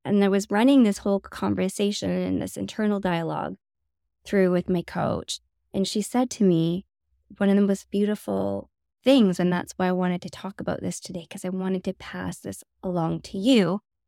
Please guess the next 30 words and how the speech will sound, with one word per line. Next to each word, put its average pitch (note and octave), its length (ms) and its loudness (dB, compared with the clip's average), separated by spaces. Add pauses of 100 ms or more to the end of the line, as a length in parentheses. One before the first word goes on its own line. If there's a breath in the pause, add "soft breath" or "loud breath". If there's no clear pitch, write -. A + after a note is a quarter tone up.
If G3 160 -6
you're A#3+ 420 6
having F3+ 420 0
any F3 260 0
of F3+ 120 -4
these F#3 280 -6
sort - 240 -8
of - 160 -8
confusions G3 840 0
and F3+ 180 -4 (240)
self-doubt F3+ 720 -4
caused E3+ 460 -10
by F3+ 100 -6
the E3+ 140 -10
algorithm, E3+ 800 -8 (400)
she - 260 -6
said D4 340 2
to - 140 -6
me, D#3+ 320 -2 (440)
"Why B3 180 2
can't A#3+ 420 -2
it F3+ 240 -4
be F3 160 -6
both?" - 640 -10 (800)
And G#3 100 2
she's G3+ 300 -4
right. F3+ 400 0 (380)
Spirit A#3+ 400 2
is B3 100 2
smart. F#3+ 480 -4